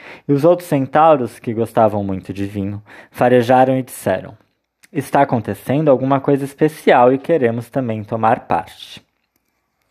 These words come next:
Eles se ajuntaram na entrada da caverna, mas Heracles e Folo mandaram que fossem embora e os deixassem em paz. Isso provocou a zanga dos centauros,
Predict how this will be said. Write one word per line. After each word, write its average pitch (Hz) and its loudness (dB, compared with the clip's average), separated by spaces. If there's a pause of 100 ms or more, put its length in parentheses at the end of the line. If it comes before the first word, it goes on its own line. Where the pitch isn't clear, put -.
(520)
Eles 123 2
se - -2
ajuntaram 107 0
na 104 -6
entrada 101 -2
da 95 -4
caverna, 92 -8 (460)
mas 110 2
Heracles 117 2
e 104 -6
Folo 113 0
mandaram 104 -2
que - -20
fossem 135 0
embora 110 2
e 117 -4
os 110 -4
deixassem 107 -4
em 104 -10
paz. - -8 (1000)
Isso 143 4
provocou 110 2
a 117 6
zanga 113 0
dos 101 -14
centauros, - -10